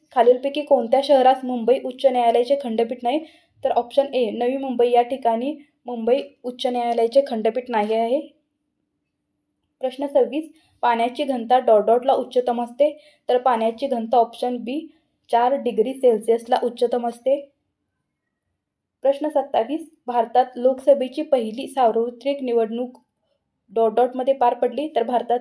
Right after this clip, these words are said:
लोकसभेची पहिली सार्वत्रिक निवडणूक जी आहे ती ऑप्श-, ऑप्शन डी, एकोणीसशे बावन्नला पार पडलेली होती. प्रश्न अठ्ठावीस,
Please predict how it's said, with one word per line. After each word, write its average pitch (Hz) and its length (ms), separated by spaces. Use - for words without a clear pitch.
लोकसभेची 247 640
पहिली 247 380
सार्वत्रिक 247 580
निवडणूक 233 440
जी 240 160
आहे 269 280
ती 240 100
ऑप्श-, 233 320
ऑप्शन 254 420
डी, 294 380
एकोणीसशे 247 520
बावन्नला 233 500
पार 247 180
पडलेली 226 380
होती. 294 400
प्रश्न 262 240
अठ्ठावीस, 262 520